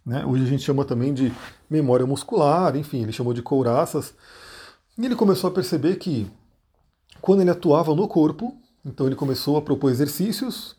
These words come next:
né, alguns exercícios de, de, né, corporais e as massagens, né, ele percebeu que quando atuava diretamente no corpo, esse conteúdo vinha à tona, né? Então esse conteúdo era liberado de uma parte muscular ali, de uma memória muscular,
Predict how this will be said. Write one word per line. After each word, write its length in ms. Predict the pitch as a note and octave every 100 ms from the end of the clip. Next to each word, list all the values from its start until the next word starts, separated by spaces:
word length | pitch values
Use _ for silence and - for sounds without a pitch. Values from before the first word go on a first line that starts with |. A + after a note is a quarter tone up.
| _
né, 120 | C3+ C#3
alguns 260 | A#2 A#2+
exercícios 540 | B2+ B2 A#2 D#3 D3+ A2
de, 160 | A#2
de, 360 | G#2+ A2+ G#2+ F#2+ - - -
né, 160 | B2 A2+ -
corporais 680 | C#3 C#3 B2+ A2+ D3 F3+ - _ _ -
e 140 | G3
as 240 | A3 E3
massagens, 680 | D3+ C#3 C3 A#2+ B2+ A3+ -
né, 180 | D#3 F3 F3+ _
ele 120 | C#3+
percebeu 380 | D3 E3+ D3+ D3
que 80 | D3
quando 180 | E3 E3
atuava 360 | E3 C#3+ C#3
diretamente 500 | B2+ C3+ D#3 E3+ E3
no 120 | F3
corpo, 480 | F3+ D#3 E3+ - F3 - - _ -
esse 300 | G#3+ - G#3
conteúdo 520 | F3+ F3+ D3+ D#3 D#3+
vinha 180 | E3 F3+
à 20 |
tona, 400 | - C#3+ G#2 F2 _ _ _ -
né? 220 | A2+ A#2+ - _ _ _
Então 260 | B2+ C3+ C3
esse 140 | B2+
conteúdo 400 | C#3+ C#3+ C#3+ C#3+
era 100 | D#3
liberado 720 | C#3+ D#3 F#3+ C3+ C#3 F#3 F3+
de 140 | G2+ A#2+
uma 140 | B2+
parte 300 | - B2+ C3
muscular 520 | C3+ - C#3 A#2 B2+
ali, 160 | A2+ B2+
de 100 | A#2
uma 120 | A2+
memória 340 | B2+ A#2 A2+
muscular, 480 | B2+ C3+ D#3+ C#3 D#3